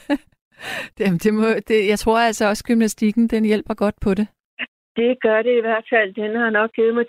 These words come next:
Speaker 2: ti år mere.
Speaker 1: Ja. Og hvor længe
Speaker 2: Ja.
Speaker 1: havde du gået til gymnastik?
Speaker 2: Jeg startede i femoghalvfems.
Speaker 1: Ja.
Speaker 2: Nitten, nitten femoghalvfems. Ja.
Speaker 1: Ja, men, øh, det, det noterer jeg mig,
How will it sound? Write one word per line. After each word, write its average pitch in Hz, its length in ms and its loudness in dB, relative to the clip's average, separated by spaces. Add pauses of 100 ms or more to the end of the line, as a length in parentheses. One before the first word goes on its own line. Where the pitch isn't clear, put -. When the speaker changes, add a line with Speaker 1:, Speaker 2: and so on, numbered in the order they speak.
Speaker 2:
ti 240 180 2
år 214 160 2
mere. 220 320 2 (420)
Speaker 1:
Ja. 214 180 0 (600)
Og 214 140 -2
hvor 220 100 -2
længe 247 380 -2 (100)
Speaker 2:
Ja. - 60 -8
Speaker 1:
havde 247 180 0
du 247 140 0
gået 240 240 0
til 247 140 -6
gymnastik? 233 680 0 (880)
Speaker 2:
Jeg 202 140 -4
startede 226 520 0
i 220 120 -2
femoghalvfems. 220 800 -2 (960)
Speaker 1:
Ja. 285 140 0 (260)
Speaker 2:
Nitten, 208 360 -2 (160)
nitten 196 260 -4
femoghalvfems. 190 760 -2 (1120)
Ja. 254 120 0
Speaker 1:
Ja, 208 140 -2 (320)
men, 190 300 2
øh, 165 680 2 (380)
det, 269 240 0
det 262 120 0
noterer 294 500 -2
jeg 247 240 2
mig, 214 280 2